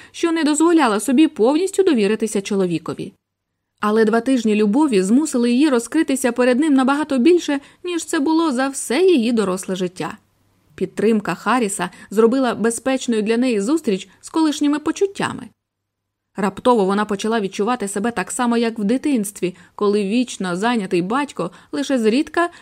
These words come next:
викроював час для неї. Знайомі з тих самих пір гнів і відчуття власної безпорадності тепер обрали своїм об'єктом Харріса з його телевізором. Якби не ця тяжка спадщина,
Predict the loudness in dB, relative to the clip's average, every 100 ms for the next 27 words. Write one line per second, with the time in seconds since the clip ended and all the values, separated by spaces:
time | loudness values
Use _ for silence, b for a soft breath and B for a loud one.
0 | B -6 -2 2 2 4 2 0 0 0
1 | 0 0 0 -2 -6 -10 -16 _ _ _
2 | _ _ _ _ _ -6 -2 0 0 0
3 | 0 -2 -4 -2 -2 -2 -2 -2 0 -2
4 | 2 4 4 0 -4 -4 -4 -6 -2 0
5 | 0 -2 -2 0 0 0 0 0 0 0
6 | -2 -4 -4 -4 B B -4 0 0 2
7 | 2 2 2 0 0 0 2 2 2 0
8 | -2 -2 -4 -4 -4 -2 -2 -2 -2 2
9 | 2 0 0 2 2 0 -2 -6 -10 -14
10 | -18 _ _ _ _ -2 0 2 2 0
11 | 0 -2 -4 -4 -2 -2 -4 -6 -2 -2
12 | -2 -4 -4 -4 -4 -8 -6 -8